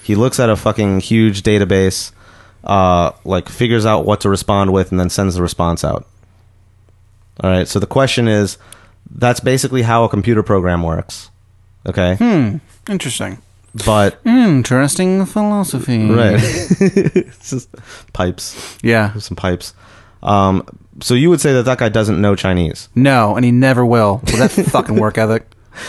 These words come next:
Speaker 1: So then what does it mean for someone to know Chinese, or to know any language, or to know anything?
Speaker 2: Well, that's kinda what we're trying to figure out here, Benny.
Speaker 1: Yeah.
Speaker 2: Um, what does it mean for someone to know a, a language?
Speaker 1: Yeah.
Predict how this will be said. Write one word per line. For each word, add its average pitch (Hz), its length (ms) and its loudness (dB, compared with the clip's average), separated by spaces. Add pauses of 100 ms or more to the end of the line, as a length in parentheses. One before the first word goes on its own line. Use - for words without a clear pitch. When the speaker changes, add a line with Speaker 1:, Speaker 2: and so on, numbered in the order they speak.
(220)
Speaker 1:
So 135 280 2
then 131 240 2
what 127 180 2
does 151 160 2
it 131 60 2
mean 123 280 4
for 110 140 0
someone 104 220 0
to 92 60 2
know 95 220 2
Chinese, 90 540 -2
or 104 100 -4
to 110 100 0
know 104 140 4
any 101 180 2
language, - 480 -6 (140)
or 127 160 0
to 120 80 -2
know 104 160 2
anything? 101 420 -2 (1400)
Speaker 2:
Well, 165 340 -2
that's 131 220 -2
kinda 147 180 2
what 147 40 2
we're 139 60 2
trying 147 180 2
to 139 40 2
figure 156 240 0
out 156 100 2
here, 170 180 0
Benny. 156 260 0 (340)
Speaker 1:
Yeah. 107 320 2 (220)
Speaker 2:
Um, 135 380 2
what 156 100 4
does 170 100 4
it 170 180 -2
mean 147 280 2
for 135 80 0
someone 139 180 2
to 120 60 2
know 120 480 2 (100)
a, 113 180 -2
a 107 60 0
language? 160 500 0 (300)
Speaker 1:
Yeah. 123 200 2